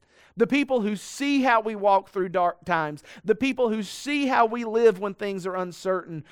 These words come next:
When we lean on the faithfulness of God, it leaves a legacy of faithfulness behind us. And I think that's maybe one of the most important legacies that we can ever leave, a legacy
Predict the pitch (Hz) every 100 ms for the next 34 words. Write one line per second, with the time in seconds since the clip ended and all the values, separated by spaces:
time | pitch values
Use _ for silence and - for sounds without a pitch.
0 | - 180 196 190 185 247 277 277 262 233
1 | 240 262 262 254 220 202 190 - - 233
2 | 247 - 240 240 226 - 180 175 190 175
3 | 170 156 - - 196 196 202 240 247 208
4 | - 214 214 208 196 175 170 180 175 170
5 | 147 - 175 175 - 170 156 147 143 -
6 | _ - 135 123 127 127 117 139 _ _
7 | _ _ _ _ _ _ 156 160 180 165
8 | 165 160 156 156 147 143 139 139 139 147
9 | - 147 - 147 143 135 127 131 139 131
10 | - - 139 135 135 - - 135 131 135
11 | 127 131 - 151 _ _ _ _ - 147
12 | 139 139 139 151 - 143 135